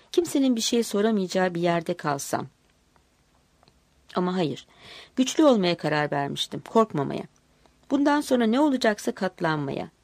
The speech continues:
Onun için şimdi en zor olanı yapacak, gerçekle yüzleşecektim. Biliyordum,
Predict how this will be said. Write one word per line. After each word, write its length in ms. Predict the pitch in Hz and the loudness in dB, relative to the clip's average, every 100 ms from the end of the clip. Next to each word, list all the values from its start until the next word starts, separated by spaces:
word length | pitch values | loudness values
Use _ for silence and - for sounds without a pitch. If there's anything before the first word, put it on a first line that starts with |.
| _ _ - - | _ _ -20 -4
Onun 180 | - 330 | 2 4
için 240 | 349 - 277 | 4 0 -2
şimdi 260 | - 262 | 0 0
en 260 | - 311 302 | 2 2 4
zor 160 | 254 | 4
olanı 240 | 202 180 165 | 4 2 0
yapacak, 520 | 160 - 202 320 - _ - | -2 -2 0 0 -2 _ 2
gerçekle 540 | 208 208 294 - 277 | 2 2 -4 -4 -2
yüzleşecektim. 840 | 208 185 175 170 165 160 - - - _ _ _ _ _ _ | -2 -2 -2 -2 -2 -4 -4 -8 -8 _ _ _ _ _ _
Biliyordum, 460 | 208 233 180 160 | 0 2 2 0